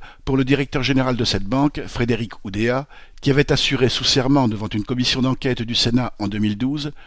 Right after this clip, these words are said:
que la Société Générale avait cessé ses activités dans les paradis fiscaux et même dans les États jugés non coopératifs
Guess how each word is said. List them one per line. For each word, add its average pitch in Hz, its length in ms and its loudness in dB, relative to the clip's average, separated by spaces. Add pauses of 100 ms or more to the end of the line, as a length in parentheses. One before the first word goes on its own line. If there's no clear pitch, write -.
(180)
que 135 100 0
la 135 120 4
Société - 400 2
Générale 127 560 4 (200)
avait 95 220 -2
cessé - 320 2
ses 123 200 0
activités 123 640 -2 (200)
dans 131 140 0
les 131 100 4
paradis 110 340 -2
fiscaux - 540 -4 (280)
et 123 100 4
même 147 420 6
dans 117 140 0
les 117 180 4
États 139 240 4
jugés 113 320 0
non 131 160 6
coopératifs 117 760 -4